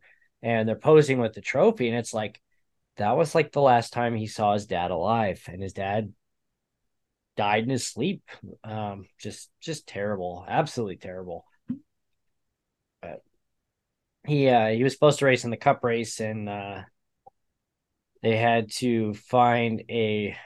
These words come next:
replacement literally at the last minute. And, oh, it's Daniel Hemrick. That's who they got to, to drive for him. I, I drew a blank on who that was, but,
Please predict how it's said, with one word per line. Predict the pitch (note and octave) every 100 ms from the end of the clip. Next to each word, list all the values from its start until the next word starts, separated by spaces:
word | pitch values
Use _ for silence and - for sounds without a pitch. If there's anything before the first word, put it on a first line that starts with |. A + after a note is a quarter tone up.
| -
replacement | G#2+ - C3+ C#3 - B2+ A#2+ - _ _ -
literally | F#3+ G#3+ F#3 D#3
at | B2+ -
the |
last | A#2 A#2 G#2+ A2+
minute. | A2+ G#2 G#2+ -
And, | A2+ A2+ A2 G#2+ G#2 - _ _ _ _ _ _ _ _ _ _ _ _ _ _ _ _ _
oh, | F#3 G3
it's | -
Daniel | A#3 A#3+
Hemrick. | B2 F#3+ G#3+ G2 -
That's | D3
who | -
they | D3+ G#2
got | G2 F2+ D2
to, | - F#2+ D#2+
to | -
drive | - G2 F#2
for | F2
him. | E2+ G2 G2+
I, | -
I | A#2+ G#2+ _ _ _ _ _ _ _ _ - _
drew | - D#3
a |
blank | A2+ A#2 D3 D3+
on | G2+
who | A#2
that | G2 F2
was, | C3 G2 -
but, | -